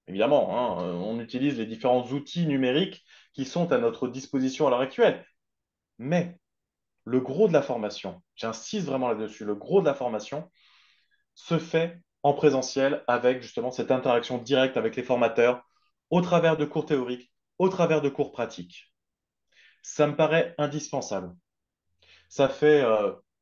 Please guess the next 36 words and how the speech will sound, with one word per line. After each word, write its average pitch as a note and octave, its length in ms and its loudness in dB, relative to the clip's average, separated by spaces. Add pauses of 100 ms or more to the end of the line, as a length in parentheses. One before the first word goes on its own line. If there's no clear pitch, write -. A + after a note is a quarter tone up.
(1300)
plus F#3 160 -4
de F3+ 60 -8
quinze C#3 240 0
ans, G#2+ 220 -4
je - 80 -20
crois, A2 180 0
que G#2+ 100 -8
je - 60 -8
suis C#3+ 140 -4
dans C3+ 80 0
la A2+ 100 2
formation, A#2 720 0
euh, G2+ 60 -4
en G2+ 100 -6
médecine A#2+ 280 -6
chinoise B2 540 0 (840)
et, B2 300 -4
et A2 100 -6
je A#2+ 100 -8
sais E3+ 540 -2 (100)
effectivement C#3 800 0 (240)
que, A2 340 2 (1500)
pour, - 320 -2
y F#3+ 120 2
compris G#3 340 2
pour E3 160 0
les D3+ 100 4
cours D#3 180 -2
théoriques, D#3 600 -6 (480)
avoir C#3 360 2
un B2+ 80 0
formateur D#3 720 0 (300)
en G2+ 80 -12
face F#3+ 300 -2
de D#3+ 100 -2
soi, A#2+ 420 0